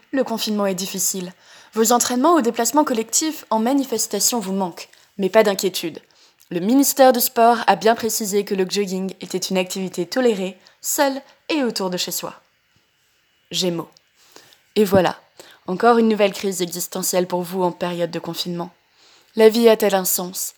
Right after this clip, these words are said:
Pourquoi existe-t-il quelque chose plutôt que rien ? Décidément, peut-être que l'interruption du cours de choses vous confirmera d'autant plus l'absurdité de ce monde.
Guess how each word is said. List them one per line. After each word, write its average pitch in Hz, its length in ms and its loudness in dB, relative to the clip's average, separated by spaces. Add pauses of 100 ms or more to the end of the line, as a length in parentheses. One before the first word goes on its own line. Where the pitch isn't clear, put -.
(300)
Pourquoi 277 340 6
existe-t-il 240 760 -2 (120)
quelque 262 260 0
chose 226 340 0
plutôt 190 320 -4
que 185 100 -4
rien ? 180 340 0 (800)
Décidément, 202 680 4 (460)
peut-être 330 440 0
que 254 100 -2
l'interruption 247 680 2
du 220 100 -2
cours 277 360 4
de 208 100 0
choses 220 500 2 (240)
vous 226 100 -2
confirmera 247 640 6
d'autant 214 280 2
plus - 360 -6 (140)
l'absurdité 202 720 2
de 180 80 0
ce 175 160 -2
monde. 165 380 -4